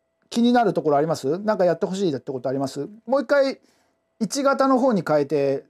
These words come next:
ちょっとこの十六ミリのと、あと周辺の撮影の方、三十五ミリの周辺の撮影の方やってみますけど、なんか、ジーエムツーで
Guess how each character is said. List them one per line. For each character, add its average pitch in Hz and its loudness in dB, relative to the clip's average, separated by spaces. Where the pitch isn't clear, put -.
ち - -6
ょ - 0
っ 160 -10
と 156 -4
こ 143 -8
の 127 -4
十 247 0
六 247 0
ミ 226 2
リ 156 -2
の 113 -8
と、 139 0
あ 135 -6
と - -14
周 220 -2
辺 202 2
の 180 0
撮 170 -4
影 175 0
の 165 0
方、 131 -2
三 180 -2
十 135 -4
五 139 -2
ミ 135 -4
リ 117 -12
の 117 -14
周 - -8
辺 139 -4
の 131 -6
撮 131 -4
影 135 -4
の 131 -4
方 131 -2
や 117 -8
っ - -14
て - -12
み 120 -8
ま 120 -10
す - -20
け 110 -14
ど、 110 -14
な 233 0
ん 233 -4
か、 165 0
ジ 190 0
ー 214 4
エ 214 2
ム 208 2
ツ 208 0
ー 190 2
で 131 0